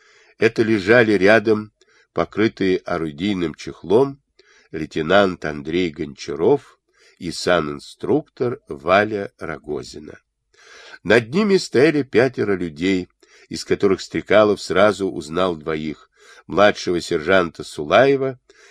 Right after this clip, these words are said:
и командира батареи старшего лейтенанта Гречина. Остальные трое были ему незнакомы,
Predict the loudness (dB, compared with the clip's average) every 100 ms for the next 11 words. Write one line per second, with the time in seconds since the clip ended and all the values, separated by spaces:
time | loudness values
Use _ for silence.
0 | -10 -6 0 2 2 2 2 4 4 0
1 | -2 -2 0 -2 -4 -2 0 0 -2 -8
2 | -8 -8 -6 -2 -2 -4 -12 -10 -10 -10
3 | -12 -16 -16 _ _ _ _ _ -20 _
4 | _ -2 0 2 2 4 2 2 0 0
5 | 2 0 0 0 0 -2 -2 -4 -4 -4
6 | -6 -4 -6 -6